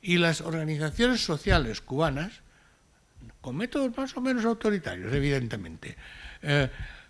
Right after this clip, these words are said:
hacen saber a los padres que no son buenos ciudadanos si no trabajan con sus hijos cada día, y si no les ayudan, y si no desarrollan, eh, los,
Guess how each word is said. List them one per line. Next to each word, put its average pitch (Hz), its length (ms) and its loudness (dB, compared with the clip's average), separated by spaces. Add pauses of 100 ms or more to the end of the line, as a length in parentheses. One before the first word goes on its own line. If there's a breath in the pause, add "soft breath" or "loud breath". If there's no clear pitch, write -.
(220 loud breath)
hacen 226 340 4
saber 180 280 6
a 170 80 6
los 165 140 2
padres 170 420 2
que 147 160 0
no 190 100 4
son 202 260 4
buenos 185 340 2
ciudadanos 170 480 2
si 165 120 2
no 175 220 2
trabajan 170 460 2
con 160 180 -2
sus 147 180 -4
hijos 160 260 -4
cada 120 300 -2
día, 95 300 -12 (360 loud breath)
y 135 80 -6
si 135 140 0
no 165 160 2
les 190 160 0
ayudan, 101 420 -4 (300 soft breath)
y 147 80 -8
si 151 160 0
no 185 160 2
desarrollan, 165 680 2 (400 loud breath)
eh, 143 260 0 (320 loud breath)
los, 135 420 -4